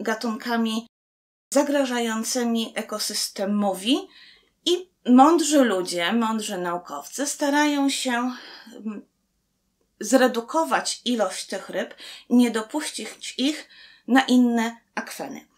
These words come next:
Ale później robi się o wiele, wiele ciekawiej.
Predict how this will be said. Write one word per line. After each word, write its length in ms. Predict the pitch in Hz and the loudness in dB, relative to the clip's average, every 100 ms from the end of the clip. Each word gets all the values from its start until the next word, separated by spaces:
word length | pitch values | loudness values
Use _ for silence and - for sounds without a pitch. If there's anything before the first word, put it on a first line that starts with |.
| - - - _ | -20 -20 -20 _
Ale 300 | 330 339 190 | 2 4 2
później 420 | - 359 381 381 | 0 -4 -2 -2
robi 220 | 311 277 | 0 0
się 200 | 277 269 | 2 2
o 100 | 262 | 2
wiele, 260 | 226 247 254 | 0 2 2
wiele 300 | 214 202 196 | 0 -4 -4
ciekawiej. 640 | 196 208 165 139 139 - | -4 -6 -8 -6 -8 -10